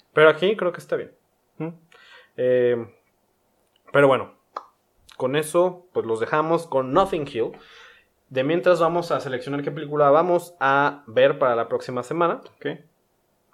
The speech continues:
Speaker 1: En lo que la selecciono, Peter, ¿cuál es tu comedia romántica favorita?
Speaker 2: Mm, es que no he visto muchas. Eh, no sé si La La Land cuenta como comedia romántica.
Speaker 1: Mm, podría
Speaker 2: Mm,
Speaker 1: ser.
Speaker 2: sí.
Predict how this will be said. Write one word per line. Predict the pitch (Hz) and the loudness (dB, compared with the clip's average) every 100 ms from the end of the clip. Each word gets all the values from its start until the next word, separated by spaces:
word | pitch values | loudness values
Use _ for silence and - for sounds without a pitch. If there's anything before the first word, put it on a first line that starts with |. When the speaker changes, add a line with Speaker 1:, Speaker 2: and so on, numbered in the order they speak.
| - | -10
Speaker 1:
En | 127 123 | -6 -4
lo | 117 | -2
que | 120 117 113 | 2 2 2
la | 113 113 113 110 110 104 | 0 -2 -2 -2 -2 -4
selecciono, | - 127 - 175 175 | -6 -10 -4 -6 -6
Peter, | 175 185 | -6 -6
¿cuál | - 170 | 0 0
es | 170 | 0
tu | - | -6
comedia | - 139 147 | -6 -2 0
romántica | 143 131 131 - | 0 -2 -6 -10
favorita? | - 120 120 - _ _ _ | -6 -8 -8 -18 _ _ _
Speaker 2:
Mm, | - 151 147 123 113 104 - - - _ _ - _ _ _ _ | -10 -6 -4 -4 -4 -8 -18 -20 -20 _ _ -20 _ _ _ _
es | - | -12
que | 151 | -6
no | 143 | -4
he | |
visto | 120 117 131 | -6 -8 -10
muchas. | 123 117 117 156 170 170 - | -8 -8 -6 -6 -6 -8 -10
Eh, | 120 117 117 117 147 _ _ _ _ _ _ _ | -8 -8 -10 -12 -18 _ _ _ _ _ _ _
no | - 135 135 156 196 | -6 0 4 4 2
sé | 254 | -2
si | 247 277 | -6 -2
La | 240 220 | 0 2
La | 208 | 0
Land | 196 233 233 | -2 -6 -8
cuenta | 165 196 226 | -10 -8 -8
como | 170 151 131 120 | -6 -6 -6 -6
comedia | 120 131 180 | -6 -4 -6
romántica. | 127 123 147 151 - 269 _ _ _ _ _ _ | -6 -8 -8 -12 -16 -18 _ _ _ _ _ _
Speaker 1:
Mm, | 139 139 143 | -10 -6 -4
podría | 139 175 202 | -2 -2 -2
Speaker 2:
Mm, | |
Speaker 1:
ser. | - - - | -6 -8 -12
Speaker 2:
sí. | - 196 | -8 -6